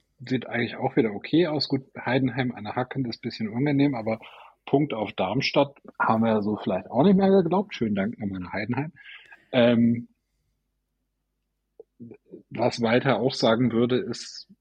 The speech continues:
Spiel für Spiel immer nur auf uns schauen. Nicht irgendwie ausrechnen, wie viele von diesen elf Spielen machbar sind oder wie, wie schwer sie sind. Einfach Spiel für Spiel. Wäre jetzt so mein Take.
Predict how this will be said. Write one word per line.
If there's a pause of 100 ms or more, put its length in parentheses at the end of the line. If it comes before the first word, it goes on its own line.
(140)
Spiel
für
Spiel
immer
nur
auf
uns
schauen. (800)
Nicht
irgendwie
ausrechnen,
wie
viele
von
diesen
elf
Spielen
machbar
sind
oder
wie, (100)
wie
schwer
sie
sind.
Einfach (440)
Spiel (160)
für
Spiel. (1600)
Wäre
jetzt
so (320)
mein (1200)
Take.